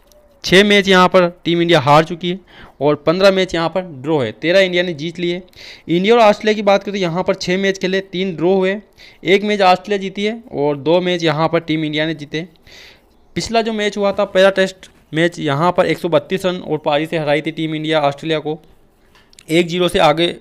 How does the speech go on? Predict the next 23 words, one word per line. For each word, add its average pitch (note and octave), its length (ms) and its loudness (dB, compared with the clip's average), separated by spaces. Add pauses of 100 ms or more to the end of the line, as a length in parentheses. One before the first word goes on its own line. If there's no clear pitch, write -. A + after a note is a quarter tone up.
बढ़त C#3+ 240 2
बना D#3+ 280 0
चुकी E3 180 -8
है D#3+ 60 -2
टीम D#3+ 220 -4
इंडिया। D3+ 220 -4 (460)
तो D3 80 -6
यहाँ D3 320 0
पर - 260 -6
आठ F3 260 2
विकेट D3 360 -8
टोटल F#3+ 240 0
चटकाए F#3 360 2
थे F3+ 100 -2
टीम F3 200 -6
इंडिया E3+ 240 -2
ने G3 100 -10 (500)
और E3 140 2
सत्तर E3+ 400 0
रन F3 200 0
भी G3 80 -2
बनाए F3 280 0
थे। F3+ 180 -4